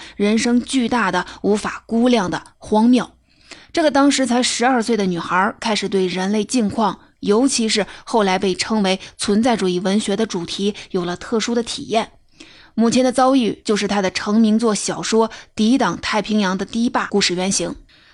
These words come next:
杜拉斯三十六岁的时候，加利玛出版社出版了《抵挡太平洋的堤坝》，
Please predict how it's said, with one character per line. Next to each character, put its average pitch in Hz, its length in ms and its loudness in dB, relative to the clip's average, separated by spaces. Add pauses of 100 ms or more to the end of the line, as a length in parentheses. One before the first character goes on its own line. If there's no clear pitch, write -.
(120)
杜 302 120 2
拉 285 160 4
斯 285 200 0
三 294 180 2
十 277 140 2
六 294 160 4
岁 226 140 0
的 196 80 0
时 180 140 0
候， 190 300 0
加 233 200 0
利 233 120 2
玛 185 160 0
出 - 160 -8
版 202 160 -2
社 196 240 0 (160)
出 226 140 -2
版 190 200 0
了 185 200 -2
《抵 202 180 0
挡 185 180 0
太 - 160 -4
平 196 140 -4
洋 180 160 -4
的 190 60 -2
堤 220 180 -4
坝》， 247 140 0